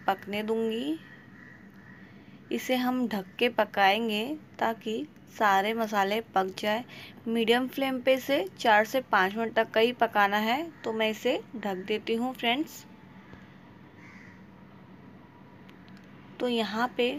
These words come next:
चार से पाँच मिनट हो गए हैं, इसे मैंने चला लिया था। अब ये ready हो गया है गर्मा गर्म सर्व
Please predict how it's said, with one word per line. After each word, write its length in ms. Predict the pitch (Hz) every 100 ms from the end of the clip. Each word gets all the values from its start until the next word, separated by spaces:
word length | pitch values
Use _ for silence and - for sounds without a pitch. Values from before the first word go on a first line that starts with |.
| 294 -
चार 220 | 226 220
से 140 | 254 254
पाँच 300 | 233 220 233
मिनट 260 | 247 233
हो 160 | 202 202
गए 200 | 226 233
हैं, 340 | 233 240 277 294 -
इसे 240 | 214 - 233
मैंने 240 | 233 240
चला 400 | 233 220 196 190 202
लिया 220 | 220 226
था। 300 | 226 233 254 - - - - -
अब 200 | 220 220
ये 200 | 240 247
ready 380 | 208 190 185 220
हो 180 | 233
गया 220 | 220 233 233
है 300 | 240 240 240
गर्मा 420 | 208 202 202 220
गर्म 300 | 226 233 240 240
सर्व 360 | - 208 214